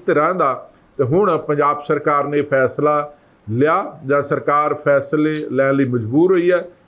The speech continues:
ਜਾਂ ਵਿਰੋਧ ਨਹੀਂ ਝੱਲ ਸਕੀ ਵਿਰੋਧੀ ਪਾਰਟੀਆਂ ਤੇ ਕਿਸਾਨਾਂ ਦਾ, ਜਿਸ ਕਰਕੇ ਜਿਹੜੀ ਹੁਣ ਤੱਕ ਖਬਰ ਸਾਹਮਣੇ ਆਈ ਹੈ ਕਿ ਪੰਜਾਬ ਸਰਕਾਰ, ਖਾਸ ਕਰਕੇ ਸੂਬੇ ਦੇ ਮੁੱਖ ਮੰਤਰੀ ਵੱਲੋਂ ਫੈਸਲਾ ਕੀਤਾ ਗਿਆ ਕਿ ਜਿਹੜੇ ਸਾਈਲੋਜ਼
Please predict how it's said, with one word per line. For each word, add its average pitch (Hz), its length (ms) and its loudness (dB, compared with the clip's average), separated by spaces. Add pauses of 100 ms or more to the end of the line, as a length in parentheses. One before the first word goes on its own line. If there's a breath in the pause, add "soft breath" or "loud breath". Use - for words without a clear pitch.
(140)
ਜਾਂ 156 240 0
ਵਿਰੋਧ 160 420 2
ਨਹੀਂ 147 380 -2
ਝੱਲ 175 280 0
ਸਕੀ 175 380 -2
ਵਿਰੋਧੀ 151 360 2
ਪਾਰਟੀਆਂ 151 520 -4
ਤੇ 151 100 -4
ਕਿਸਾਨਾਂ 139 440 -2
ਦਾ, 139 260 0 (240 loud breath)
ਜਿਸ 151 160 -2
ਕਰਕੇ 156 300 -2
ਜਿਹੜੀ 151 180 2
ਹੁਣ 143 140 0
ਤੱਕ 147 220 -4 (120)
ਖਬਰ 139 200 0
ਸਾਹਮਣੇ 147 340 -2
ਆਈ 147 160 2
ਹੈ 156 100 2
ਕਿ 156 120 -10
ਪੰਜਾਬ 131 380 -2
ਸਰਕਾਰ, 151 360 -2
ਖਾਸ 131 300 -2
ਕਰਕੇ 131 320 -2 (360 soft breath)
ਸੂਬੇ 160 300 0
ਦੇ 160 100 0
ਮੁੱਖ 156 280 -2
ਮੰਤਰੀ 190 420 -2
ਵੱਲੋਂ 160 280 0
ਫੈਸਲਾ 135 400 0
ਕੀਤਾ 147 380 -2
ਗਿਆ 160 160 0
ਕਿ 160 180 -2
ਜਿਹੜੇ 151 200 0
ਸਾਈਲੋਜ਼ 131 640 0